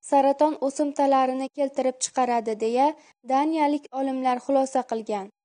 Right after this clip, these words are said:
Ishlab chiqaruvchilar tomonidan mazkur moddani tozalash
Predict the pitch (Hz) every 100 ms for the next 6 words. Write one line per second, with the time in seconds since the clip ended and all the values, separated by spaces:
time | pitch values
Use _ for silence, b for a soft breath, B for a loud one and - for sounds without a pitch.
0 | _ _ _ _ _ _ _ _ _ _
1 | _ - 302 320 311 - 311 302 302 302
2 | 294 294 302 285 277 277 277 277 277 247
3 | 254 - 330 302 277 269 269 269 277 285
4 | 269 269 262 269